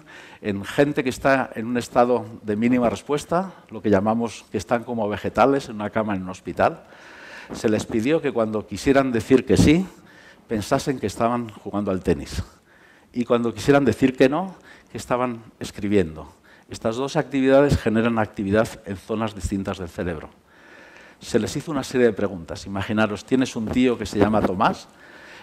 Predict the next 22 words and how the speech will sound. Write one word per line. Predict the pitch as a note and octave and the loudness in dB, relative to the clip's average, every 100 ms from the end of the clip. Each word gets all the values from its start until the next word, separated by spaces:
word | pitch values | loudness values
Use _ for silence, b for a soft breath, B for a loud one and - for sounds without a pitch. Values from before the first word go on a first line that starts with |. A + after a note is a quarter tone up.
| - | -6
El | G#2 | 0
médico | A2+ C#3 C3+ A#2+ | 6 6 4 0
no | B2+ | 0
sabía | - A2 A#2 B2 B2 - | 0 4 6 6 4 -8
si | - G#2+ | -2 4
era | G#2+ G#2+ | 6 4
cierta | - A#2 - A2 | 4 2 4 0
o | |
no. | C3 E2 - - | 0 -6 -10 -4
La | F2 | -4
familia | - F#2 A2 A2 | -2 0 4 6
había | F#2 G2 F#2+ - - | 6 6 2 -4 -20
dado | G2 G#2 G2 | 0 0 0
un | G2 F#2+ E2+ - - - | -6 -8 -14 -20 -20 -12
listado | G2+ - G#2 G2 | -10 -2 0 0
de | F2+ | -4
preguntas. | F2 E2 D2+ - _ B B B B B B B G2+ | -8 -10 -14 -18 _ B B B B B B B 2
De | G#2 | 4
los | A2 G#2 | 4 2
veintidós | G#2+ G#2 G2+ D3+ - | 0 2 0 0 0
pacientes, | C3 A#2+ F#3+ E3 D3 C#2 A2+ - - - _ _ _ B B B B - | 0 4 4 4 0 -4 -2 -4 -4 -18 _ _ _ B B B B -4
diecisiete | A2 - G2 D#3 D#3 - C2 | -2 -2 2 6 6 2 -12